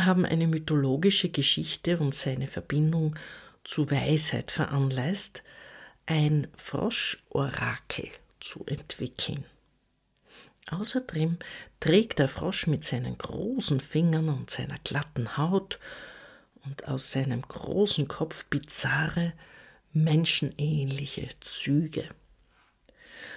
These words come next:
Nun seid ihr dran, einen Frosch zu zeichnen. Euer Frosch kann alle Stadien der Metamorphose in eurer Zeichnung durchmachen.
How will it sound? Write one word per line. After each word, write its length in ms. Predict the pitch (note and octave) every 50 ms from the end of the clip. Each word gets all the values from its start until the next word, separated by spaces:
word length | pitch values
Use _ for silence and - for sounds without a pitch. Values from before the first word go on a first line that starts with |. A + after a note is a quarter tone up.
| - -
Nun 200 | - G#3+ B3 C4+
seid 260 | C#4 - D4 D4 D4
ihr 180 | - - C#3+ D#3
dran, 360 | D#3 - - - D#3 - - - -
einen 280 | D#3+ D#3 D#3 F3 G3+
Frosch 360 | G3+ - - - - - - -
zu 140 | - -
zeichnen. 560 | - - - - - - - - - C#3+ B2+ - - _ _ _ _ _ _ _ _ _ - -
Euer 300 | - D3+ E3 G3+ A#3+ B3
Frosch 440 | A#3 - - - - - - - -
kann 260 | - - A#2+ - - - -
alle 320 | - E3 F#3 G#3+ A#3+ C4+ B3+
Stadien 680 | - - - - C#3 C3 C#3 D3 C#3+ D3+ D#3 D#3 D#3 D3+
der 160 | D#3 D3 C#3+
Metamorphose 960 | C#3 C3+ B2+ - - C#3 C3+ B2+ C3 C3 - - - G#2 A#2 - - - D3+ D3 - - - - - - - - - - - _ _ _
in 320 | - G#3 A#3 A#3+ - -
eurer 320 | - C#3 B2+ B2+ C3 C#3 -
Zeichnung 720 | - - - A2+ A2 A2+ - - - D3 D3+ D3+ D3+ -
durchmachen. 640 | - - - - - - C#3 B2 A#2+ - - C#3